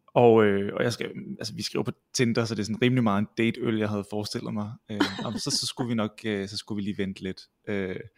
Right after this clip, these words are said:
jeg tror, jeg tænker, han havde gang i noget andet på det tidspunkt der. Og så gik det faktisk et års tid, øh, hvor vi ikke havde noget, øh, kontakt. Selvfølgelig laver man lige den klassiske, hvor man, øh,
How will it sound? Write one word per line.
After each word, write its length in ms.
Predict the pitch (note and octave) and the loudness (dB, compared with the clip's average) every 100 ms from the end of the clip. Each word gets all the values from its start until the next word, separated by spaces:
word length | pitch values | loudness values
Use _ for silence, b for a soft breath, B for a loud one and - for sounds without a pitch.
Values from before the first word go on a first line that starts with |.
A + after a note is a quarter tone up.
| b b | b b
jeg 80 | - - | -8 -2
tror, 320 | A#2+ A2+ - | 2 2 0
jeg 120 | B2 | -2
tænker, 280 | - C3+ B2+ | 0 4 4
han 180 | A2+ G#2 | 4 2
havde 140 | G#2+ | 2
gang 280 | G#2 F#2 G#2+ | 2 0 0
i 20 | |
noget 260 | G2 F#2+ F2+ | 0 0 0
andet 180 | F#2 F#2 | -2 -2
på 60 | |
det 120 | F#2 | -4
tidspunkt 400 | - F2+ - - | -6 -8 -8 -8
der. 100 | - | -8
Og 80 | G#2 | -6
så 120 | B2 | -6
gik 120 | - D3 | -6 -10
det 100 | A3+ - | -10 -4
faktisk 440 | G#2 - G#2+ - | -4 -4 -8 -6
et 100 | - | -4
års 220 | G2+ G2 | -4 -4
tid, 180 | - C3 - - _ A#2+ | -4 -4 -6 -14 _ 2
øh, 380 | A2 G#2 G2+ | 4 4 0
hvor 220 | G2 G2+ F#2 | 2 0 2
vi 160 | F#2+ | 0
ikke 200 | G#2 - | -2 -4
havde 180 | A#2+ G#2+ | -6 -4
noget, 340 | G#2+ G#2+ A#2 A#2 | -4 -4 -6 -6
øh, 60 | |
kontakt. 400 | A2 G#2 A2 - | -8 -6 -6 -6
Selvfølgelig 280 | - B2+ A#2+ | -2 2 4
laver 160 | G#2+ A2+ | 6 6
man 140 | A2 | 4
lige 100 | A2 A2 | 2 -2
den 100 | G#2+ | -2
klassiske, 500 | A2 F#2+ A2 - G#2 | 0 0 0 -2 -2
hvor 140 | G2+ | -2
man, 320 | G2 G2 G2+ | -2 -2 -2
øh, 120 | G2+ | -4